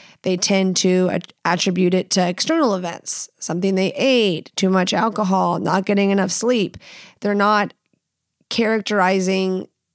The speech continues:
it as themselves, like, "This is something wrong with me."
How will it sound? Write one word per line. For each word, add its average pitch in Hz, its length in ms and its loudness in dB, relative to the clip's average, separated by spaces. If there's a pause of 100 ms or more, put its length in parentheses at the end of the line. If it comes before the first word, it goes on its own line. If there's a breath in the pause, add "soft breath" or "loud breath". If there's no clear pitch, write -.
(440)
it 208 120 0
as 190 180 0
themselves, 185 640 0
like, 180 120 -2
"This 185 140 -2
is 170 80 -4
something 170 460 -4 (180)
wrong 185 580 2
with 185 360 0
me." 180 460 -2